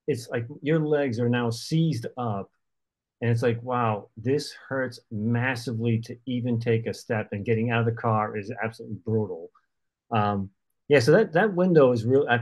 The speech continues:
find after a marathon is, is really tough, um, being motivated to take that shower. And, and some of it's psychological, just to get cleaned up,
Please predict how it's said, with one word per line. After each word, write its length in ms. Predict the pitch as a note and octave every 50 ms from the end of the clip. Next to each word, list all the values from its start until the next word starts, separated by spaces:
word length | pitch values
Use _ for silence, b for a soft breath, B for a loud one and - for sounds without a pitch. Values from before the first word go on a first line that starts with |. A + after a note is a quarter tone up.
| -
find 340 | C#3+ C3+ C3 C3 B2+ A#2+ A#2+
after 240 | A#2+ A2+ A2+ A#2 A#2
a 20 | A2
marathon 560 | A2 A2 A2 A2+ A2 A2+ A#2+ A2+ A2 G#2+ G#2+ G#2
is, 240 | G2+ F#2+ - - -
is 220 | A#2 G#2+ G2 - -
really 500 | A2+ A2+ A#2+ B2+ C3 C3+ C3 B2 A#2 A2
tough, 360 | A2+ A#2+ A#2+ A#2 B2 B2 - _ _ _
um, 460 | - G#2+ G#2 G2+ G2+ G2+ G2 G2 F#2+ - _
being 200 | A#2+ A#2 A2+ A2
motivated 520 | G#2+ A2+ A#2 A2 G#2 A2+ A2 A2 A2+ A2 A2+
to 180 | - G2+ F#2+ F#2+ -
take 220 | - A#2 A2+ A#2 A2+
that 180 | A2 G#2+ G2+
shower. 640 | - - A#2 G#2+ G#2+ G#2 G#2 G#2+ G#2+ G#2+ G#2+ A2 A#2 _ _ _ _ _ _ _ -
And, 140 | B2 C3+ - -
and 320 | B2+ B2+ C3 B2+ - -
some 160 | - F#3 G3+
of 40 | D#3
it's 140 | C3+ A#2 -
psychological, 680 | C3+ B2 A2+ A2+ G2+ G2+ G#2 G#2+ G#2 G#2+ G#2 G#2 G2
just 260 | - - A2 A2+ A#2
to 220 | - G#2+ G2+ G2 - - _ _ _ _ _ _ _ -
get 180 | C3+ C3+ C3+ C3+
cleaned 340 | - C#3+ C3+ C3 B2+ A2+ A2+
up, 320 | A2 A2 A2 G#2+ A2+ -